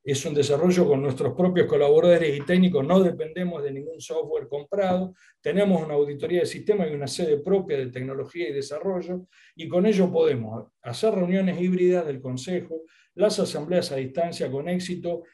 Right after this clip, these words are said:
y con accesibilidad, mm, mm, bien garantizada, y por supuesto el intercambio de, la mem-, de, de, de toda la documentación asamblearia permanente, que además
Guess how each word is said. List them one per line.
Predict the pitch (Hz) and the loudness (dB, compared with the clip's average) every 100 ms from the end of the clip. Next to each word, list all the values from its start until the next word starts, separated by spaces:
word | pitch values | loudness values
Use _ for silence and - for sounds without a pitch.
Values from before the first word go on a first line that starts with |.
| _ - | _ -14
y | 156 160 | -10 -4
con | 160 156 | -2 -2
accesibilidad, | 139 151 - 139 139 160 170 165 | -4 -6 -8 -8 -8 -2 0 0
mm, | 117 127 127 123 123 - _ _ _ | -2 -4 -4 -6 -10 -18 _ _ _
mm, | 117 131 131 127 117 110 113 - 123 | -6 -6 -4 -6 -6 -8 -10 -10 -8
bien | 143 170 | -2 -2
garantizada, | 160 139 131 127 127 196 170 156 160 - _ _ _ | 0 -2 -2 -6 -4 0 0 -2 -6 -16 _ _ _
y | 151 | -8
por | 131 143 | -4 -4
supuesto | 135 143 180 | -2 -4 0
el | 147 | -2
intercambio | 139 131 139 131 202 208 185 156 | -2 -4 -4 2 4 4 4 2
de, | 139 160 165 143 127 127 | 2 0 -4 -6 -6 -4
la | 127 | -4
mem-, | 139 143 - | -6 -10 -8
de, | 127 123 | -8 -6
de, | 127 127 - | -6 -8 -10
de | - 127 | -10 -4
toda | 127 220 214 | 2 4 6
la | 170 | 4
documentación | 147 151 143 131 139 190 180 | 0 -2 -8 -8 -8 -4 -4
asamblearia | 147 143 143 165 190 196 131 | -6 -8 -2 0 2 0 0
permanente, | 156 151 170 226 208 190 | -2 -2 0 0 0 0
que | 160 | 0
además | 165 208 226 | 0 0 0